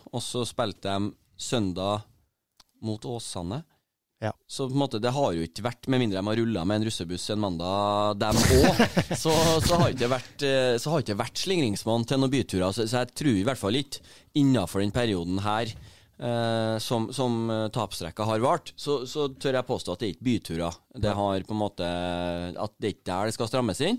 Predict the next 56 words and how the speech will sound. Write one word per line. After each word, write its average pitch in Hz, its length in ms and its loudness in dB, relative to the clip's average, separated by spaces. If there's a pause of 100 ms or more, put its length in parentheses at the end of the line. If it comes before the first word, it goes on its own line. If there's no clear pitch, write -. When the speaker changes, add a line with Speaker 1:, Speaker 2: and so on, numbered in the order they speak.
Speaker 3:
Nei, 131 160 -6
da 139 80 -4
skal 160 80 -4
han - 60 -2
trene 127 240 2
hardere 104 240 4
da. - 60 -6 (180)
Speaker 1:
Ja, 101 80 4 (180)
eller, 123 400 2
Speaker 3:
Kjempe 143 140 4
Speaker 1:
altså, 156 180 0
om 147 140 6
det 120 100 4
på 104 60 2
en - 20 0
Speaker 3:
ut. 160 60 2
Speaker 1:
måte 120 260 0
går 123 320 2
på, 127 140 2 (340)
på 123 120 2 (360)
struktur, 160 540 0
at 151 180 -4
du, 131 960 0
du 131 80 0
legger 131 320 -4
bort 90 160 -6
på 123 140 0
en 123 80 0
måte 107 220 -4 (120)
alt 117 380 -4 (180)
det 123 160 -2
man 117 160 0
står 113 320 2
for 120 240 2
i 107 80 -2
form 107 320 0
av, 104 240 0
eh, 101 640 0 (100)
hvordan 110 240 -4
man 104 120 -2
spiller, 101 360 -2
hvordan 104 160 -2
man 107 160 -2
ønsker 110 300 -4
å 110 80 2
opptre, 143 340 0
og 135 80 0
så 139 100 0 (380)
måker 143 640 2
du 101 160 2 (560)
ballen 107 320 4
opp 110 160 -6
på 117 80 4
motsatt 98 320 2
banehalvdel 110 600 2
i 123 60 6